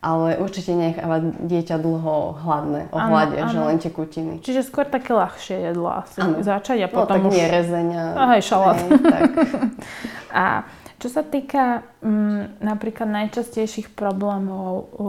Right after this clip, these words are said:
Speaker 2: s traviacím traktom, aké bývajú pri, už pri väčších deťoch, okrem toho, okrem tých hnačiek? Ešte je niečo také?
Speaker 1: No, čo sa týka väčších detí,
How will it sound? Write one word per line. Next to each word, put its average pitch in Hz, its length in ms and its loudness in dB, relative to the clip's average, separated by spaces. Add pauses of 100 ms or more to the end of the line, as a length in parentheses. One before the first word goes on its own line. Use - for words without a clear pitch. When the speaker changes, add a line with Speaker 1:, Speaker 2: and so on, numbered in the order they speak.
(140)
Speaker 2:
s 190 140 -10
traviacím 208 540 -4
traktom, 190 420 -6
aké 277 240 -2
bývajú 180 640 -6 (240)
pri, 202 400 -2
už 196 240 -8
pri 220 220 -2
väčších 196 340 -2
deťoch, - 400 -8 (160)
okrem 196 320 -4 (240)
toho, 185 480 -2 (240)
okrem 185 400 -6
tých 170 160 -4
hnačiek? 175 640 -4 (500)
Ešte - 280 -6
je 208 80 0
niečo 220 260 -4
také? 226 560 -2 (340)
Speaker 1:
No, 208 560 2 (100)
čo - 140 -4
sa 226 160 -2
týka 226 240 -2
väčších 190 420 0
detí, 180 400 0